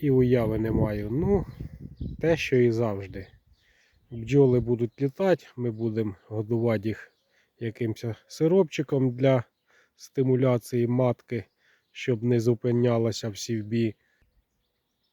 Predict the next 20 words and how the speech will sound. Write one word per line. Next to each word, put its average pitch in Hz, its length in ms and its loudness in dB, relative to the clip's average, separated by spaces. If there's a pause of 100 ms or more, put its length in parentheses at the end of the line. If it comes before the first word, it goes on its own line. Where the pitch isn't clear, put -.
(1080)
Ну, 170 60 -2
якось 113 440 -2
так 113 240 -8
воно 104 280 -8 (720)
і 131 120 -4
буде, 110 340 -2
як 101 240 -4
завжди. 101 500 -8 (1000)
Ось 135 280 -4
молодий 123 500 2
горіх. 160 480 -2 (1080)
Мороз 120 480 -2
його 113 220 -2
прибив, 143 540 0 (140)
він 110 300 -6
повністю 110 640 -4 (320)
почернів. 139 720 0 (1500)
Я 135 160 -6
навіть 110 320 -2
не 113 240 -4